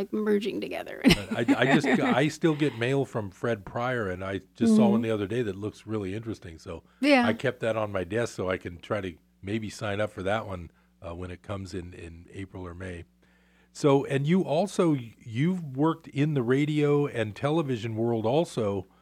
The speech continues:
Speaker 2: uh, as a producer of, uh, shows. Was that in
Speaker 1: Mm-hmm.
Speaker 2: Southern California?
Speaker 1: Um, well, no, actually, after I graduated from college, I, I went on a little trip to Hawaii to visit my aunt, and I ended up staying four years.
Speaker 2: Oh, that's lucky.
Speaker 1: Yeah. <laughs>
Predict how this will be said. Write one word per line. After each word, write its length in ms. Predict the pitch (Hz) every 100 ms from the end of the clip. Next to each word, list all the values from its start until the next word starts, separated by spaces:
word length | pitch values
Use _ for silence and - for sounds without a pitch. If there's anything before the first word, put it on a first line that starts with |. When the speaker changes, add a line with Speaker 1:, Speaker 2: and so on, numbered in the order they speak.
| _ _ -
Speaker 2:
uh, 200 | 95 95 -
as 200 | 113 104
a 60 | 107
producer 720 | - 98 123 143 175 170 170
of, 300 | 110 92 92
uh, 220 | 92 80 - _ _ _ _
shows. 380 | - 131 135 151
Was 120 | 117 101
that 140 | 120
in 60 | 123
Speaker 1:
Mm-hmm. 80 | 240
Speaker 2:
Southern 260 | 139 135 320
California? 720 | 143 143 - 151 160 170 170 - - - -
Speaker 1:
Um, 420 | 269 285 277 285 262
well, 160 | 285
no, 140 | 269 - -
actually, 680 | 269 311 - 302 226 214 -
after 300 | 233 - 262
I 80 | 233
graduated 380 | 233 220 226
from 120 | - 214
college, 460 | 311 339 254 233
I, 80 | 220
I 320 | 220 - 214
went 420 | 214 233 233 - -
on 140 | 220 208
a 80 | 208
little 200 | 220 214
trip 260 | - 254 -
to 140 | 220
Hawaii 440 | 208 208 240 233 214
to 60 |
visit 280 | 202 202 226
my 140 | 202 -
aunt, 380 | 285 294 240 214
and 140 | 226
I 40 |
ended 260 | 226 226 214
up 100 | -
staying 340 | - 247 226 196
four 240 | - 214
years. 540 | 220 233 180 208 214 - -
Speaker 2:
Oh, 180 | 180 95
that's 240 | 123 -
lucky. 360 | 98 90 104 -
Speaker 1:
Yeah. 240 | 269 269 - - -
<laughs> 100 | 285